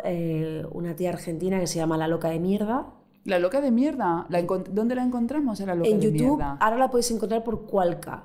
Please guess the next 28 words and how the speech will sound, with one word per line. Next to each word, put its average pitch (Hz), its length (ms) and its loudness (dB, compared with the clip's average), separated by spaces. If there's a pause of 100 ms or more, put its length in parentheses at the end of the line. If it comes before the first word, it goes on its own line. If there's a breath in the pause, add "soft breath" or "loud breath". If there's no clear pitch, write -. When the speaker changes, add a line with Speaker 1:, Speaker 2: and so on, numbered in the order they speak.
(140)
Speaker 1:
también. 151 440 0
Es 180 140 0
Male-, 220 280 2
Malena 202 460 2
Speaker 2:
¿Qué 214 220 2
es 226 80 2
Speaker 1:
Pichot. 175 240 2
Speaker 2:
Cualca, 208 380 0
por 202 120 -2
el 160 80 0
amor 156 260 2
de 240 100 -2
Dios? 160 480 -6
Speaker 1:
Bueno, 185 280 -2
eh, 196 240 0
Cualca 269 580 2
es 202 180 -2
una 190 160 0
serie 202 340 -2
que 180 100 -4
ella 175 200 0
hizo 226 580 -2 (380 soft breath)
de 175 140 -2
sketches. 214 540 -2
Speaker 2:
Ah, 196 80 2
vale, 156 220 2
una 165 160 -4
serie. 151 440 -14